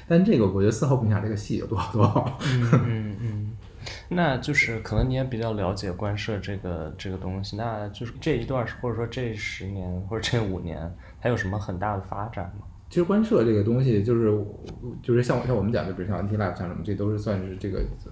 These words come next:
Speaker 1: 所以我们就管它叫高清放映啊，或者怎么样的。
Speaker 2: 嗯。
Speaker 1: 对，这个东西在从一五年开始，其实它的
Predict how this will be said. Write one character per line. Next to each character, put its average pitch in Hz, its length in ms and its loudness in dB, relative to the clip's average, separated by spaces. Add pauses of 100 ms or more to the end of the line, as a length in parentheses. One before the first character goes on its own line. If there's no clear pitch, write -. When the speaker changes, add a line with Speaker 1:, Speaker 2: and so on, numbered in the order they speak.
Speaker 1:
所 - 160 -10
以 101 40 -6
我 98 120 -2
们 85 120 -2
就 101 60 -4
管 90 200 -4
它 98 80 -4
叫 107 80 -2
高 101 120 0
清 107 120 0
放 104 140 0
映 101 80 0
啊， 80 80 -2
或 95 120 -4
者 92 60 -2
怎 - 100 -8
么 - 80 -10
样 92 120 -6
的。 - 140 -10
Speaker 2:
嗯。 - 300 -4
Speaker 1:
对， 104 160 6
这 196 160 4
个 135 80 6
东 127 180 2
西 120 140 2
在 110 280 0 (400)
从 104 220 0
一 156 80 2
五 151 80 0
年 98 160 -4
开 120 140 -2
始， 131 140 -6
其 - 100 -14
实 117 100 -2
它 120 120 -4
的 107 140 0